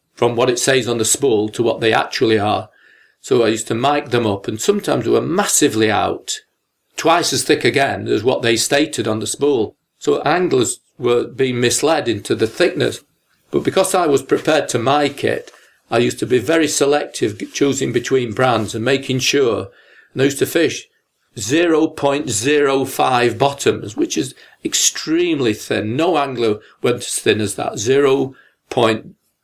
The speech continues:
zero five. And by combining that to these tiny, tiny hooks, I found that, uh, I could present a bait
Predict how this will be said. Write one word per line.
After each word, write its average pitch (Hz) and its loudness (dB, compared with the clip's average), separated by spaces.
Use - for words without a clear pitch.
zero 117 2
five. 104 -2
And 120 0
by 131 2
combining 135 0
that 123 0
to - -10
these 113 0
tiny, 190 2
tiny 120 0
hooks, - -2
I - 2
found 117 0
that, - -2
uh, 120 0
I - -4
could - -4
present 139 0
a 117 2
bait 104 -2